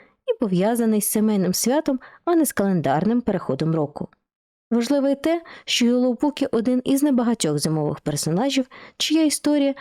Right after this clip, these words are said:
чітко показує перехід від язичницького обряду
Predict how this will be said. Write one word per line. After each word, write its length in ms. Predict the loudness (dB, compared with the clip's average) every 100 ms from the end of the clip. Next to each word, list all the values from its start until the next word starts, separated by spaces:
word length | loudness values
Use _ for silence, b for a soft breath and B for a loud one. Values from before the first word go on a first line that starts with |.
| B _
чітко 320 | -4 -2 -2
показує 460 | -2 -2 -2 0 -2
перехід 540 | 0 0 0 -2 -4 B B 0
від 220 | 0 0
язичницького 720 | 0 0 0 -2 -2 0 0
обряду 380 | 0 0 0